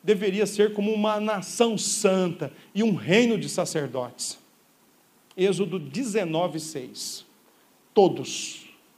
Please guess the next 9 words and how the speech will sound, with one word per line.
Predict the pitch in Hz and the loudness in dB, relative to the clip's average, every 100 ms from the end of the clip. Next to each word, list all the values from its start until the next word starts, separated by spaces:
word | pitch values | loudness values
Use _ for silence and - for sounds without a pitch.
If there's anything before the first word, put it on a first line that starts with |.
| _ _ - - - - - - | _ _ -20 -20 -20 -20 -18 8
Oficialmente | 233 262 254 - - _ 226 262 262 - | 8 8 4 2 -4 _ -4 -4 -4 2
em | 240 302 240 | 4 6 4
Israel, | 214 156 180 170 202 269 170 - - _ _ _ - _ _ _ _ _ | 2 0 2 2 4 4 2 -4 -18 _ _ _ -20 _ _ _ _ _
devia | 143 147 196 156 226 220 | -6 -2 0 2 2 2
ter | 202 190 202 | 4 2 2
sim | - 175 175 - | -2 -4 -4 -6
a | 143 | -6
liderança | 170 180 165 156 180 175 | -4 0 2 2 -2 -4
formal, | - 185 151 147 156 - | 2 2 4 2 2 0